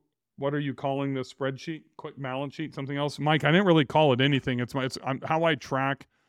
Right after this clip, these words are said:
uh, my return on equity. Um, so I just wanna make sure that I keep all of this data,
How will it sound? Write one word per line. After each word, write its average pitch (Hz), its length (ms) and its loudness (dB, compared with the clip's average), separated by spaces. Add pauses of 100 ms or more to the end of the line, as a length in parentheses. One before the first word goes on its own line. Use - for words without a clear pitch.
(260)
uh, 131 240 4
my 131 180 2
return 139 680 2
on 127 200 0
equity. 117 560 -4 (520)
Um, 120 580 2
so 135 200 0
I 127 100 2
just 143 260 0
wanna 156 220 0
make 143 200 0
sure 143 220 0
that 131 120 -2
I 127 100 0
keep 131 300 -4
all 135 480 6
of 120 240 0
this 131 220 0
data, 120 600 0